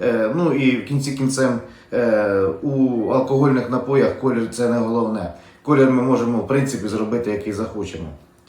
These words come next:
Ну, головне для нас, який він буде на смак. Оце ж у нас все-таки кавунова настоянка. Що я вирішив?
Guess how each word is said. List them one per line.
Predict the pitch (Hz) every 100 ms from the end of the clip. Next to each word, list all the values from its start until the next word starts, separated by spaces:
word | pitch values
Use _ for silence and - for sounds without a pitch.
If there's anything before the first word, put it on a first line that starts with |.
| - - -
Ну, | 127
головне | 113 95 120 131 151 151
для | 127
нас, | 131 123 -
який | 127 - 127
він | 113 113
буде | 110 110
на | 107
смак. | - 113 104 - - - - -
Оце | 117 131
ж | 120
у |
нас | 120 113 -
все-таки | - 120 117 110
кавунова | 101 117 123 127 117
настоянка. | 110 - - 110 90 87 78 - - _ - - -
Що | - 165
я | 160
вирішив? | 147 139 113 101